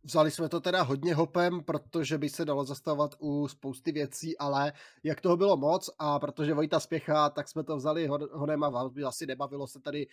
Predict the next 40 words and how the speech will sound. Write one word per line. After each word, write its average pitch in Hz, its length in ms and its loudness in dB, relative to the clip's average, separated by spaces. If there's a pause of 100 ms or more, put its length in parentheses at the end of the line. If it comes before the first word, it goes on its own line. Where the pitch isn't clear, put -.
(200)
si 139 140 -14
tady 143 200 -4
dvě 135 160 0
hodiny 143 240 -4
poslouchat 143 420 -8
povídání 143 480 -4
o 151 120 -4
La 139 100 -4
Tropicale 147 520 -4
a 127 40 -4
Misa 135 240 -4
Bongo 127 460 -8
a 135 180 -2
o 147 60 -12
Grand 131 280 -4
Prix 143 160 -14
de 147 100 -4
la 156 80 0
Marseille, 135 580 -6
takže 139 520 -4
jsme 131 180 -12
to 165 120 -6
vzali 135 240 -4
aspoň - 280 -14
hopem. 151 420 -2 (380)
I 135 100 -12
to 175 180 -2
představení 156 840 -2
bylo 151 160 0
takové 156 240 -2
rychlejší, 151 480 -6
ale 143 180 -4
tak 147 140 -4 (180)
snad - 320 -6
jsme 151 220 -2
splnili 139 500 -6
všechno, 139 340 -6
co - 100 -16
jste 147 160 -8
čekali 135 440 -4